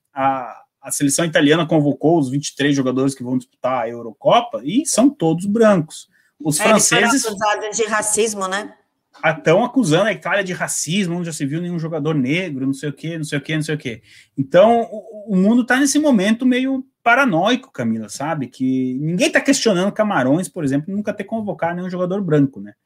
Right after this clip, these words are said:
Speaker 1: É, e se daqui a pouco vão querer colocar cota no futebol, vai preencher a cota na seleção do Japão, por exemplo, vai ser meio complicado.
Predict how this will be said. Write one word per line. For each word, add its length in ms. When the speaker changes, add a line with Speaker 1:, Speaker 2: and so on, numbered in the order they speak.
Speaker 1:
É, 360
e 120
se 280
daqui 180
a 40
pouco 240
vão 100
querer 180
colocar 300
cota 480
no 100
futebol, 560
vai 180
preencher 340
a 40
cota 380
na 80
seleção 340
do 80
Japão, 460
por 120
exemplo, 160
vai 80
ser 100
meio 120
complicado. 640